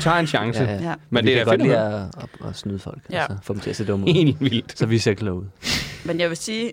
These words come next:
Speaker 3: altså, live-oplevelsen af Speedway er alle pengene værd.
Speaker 2: Det kunne jeg godt forestille
Speaker 1: Og det vil
Speaker 3: Ja.
Speaker 1: du også sige til alle vores lyttere?
Speaker 3: Det vil jeg sige, ja.
Speaker 1: Det er mange,
Speaker 3: Tag
Speaker 1: der
Speaker 3: til
Speaker 1: virkelig
Speaker 3: Slangerup
Speaker 2: Tag til
Speaker 3: og
Speaker 2: Slangerup.
Speaker 3: se, øh, Speedway.
Speaker 1: Også dem i Jylland?
Speaker 2: Eller Vojens.
Speaker 3: Ja, eller Vojens.
Speaker 1: Eller Esbjerg?
Speaker 3: Ja,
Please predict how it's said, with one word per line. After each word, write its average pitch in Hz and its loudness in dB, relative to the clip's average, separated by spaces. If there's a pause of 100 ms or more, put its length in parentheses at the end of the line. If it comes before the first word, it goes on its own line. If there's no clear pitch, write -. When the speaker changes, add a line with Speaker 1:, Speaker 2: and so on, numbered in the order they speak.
(120)
Speaker 3:
altså, 156 -2 (140)
live-oplevelsen 185 -2 (140)
af 147 -2 (360)
Speedway 147 -6 (220)
er 123 -6 (960)
alle 160 -4
pengene 120 -10
værd. 95 -10
Speaker 2:
Det - -20
kunne 135 0
jeg 123 2
godt 104 2
forestille 104 0
Speaker 1:
Og 117 -2
det 147 2
vil 139 2
Speaker 3:
Ja. 127 4
Speaker 1:
du 120 6
også 127 0
sige 127 4
til 127 -2
alle 107 2
vores 98 2
lyttere? 98 -2 (100)
Speaker 3:
Det 214 -2
vil 240 0
jeg 180 -4
sige, 151 -8
ja. 139 -8
Speaker 1:
Det - -10
er - -2
mange, 107 -2
Speaker 3:
Tag 175 -2
Speaker 1:
der 170 -2
Speaker 3:
til - -6
Speaker 1:
virkelig 165 -8
Speaker 3:
Slangerup 185 -4 (180)
Speaker 2:
Tag - -6
til 110 -10
Speaker 3:
og - -6 (160)
Speaker 2:
Slangerup. - -2
Speaker 3:
se, 165 -6 (180)
øh, 147 -10
Speedway. - -2
Speaker 1:
Også 160 0
dem 156 4
i 131 6
Jylland? 147 2 (200)
Speaker 2:
Eller 147 2
Vojens. 135 0
Speaker 3:
Ja, 160 0
eller 123 -6
Vojens. 147 -6
Speaker 1:
Eller 98 0
Esbjerg? 147 2 (340)
Speaker 3:
Ja, 208 -6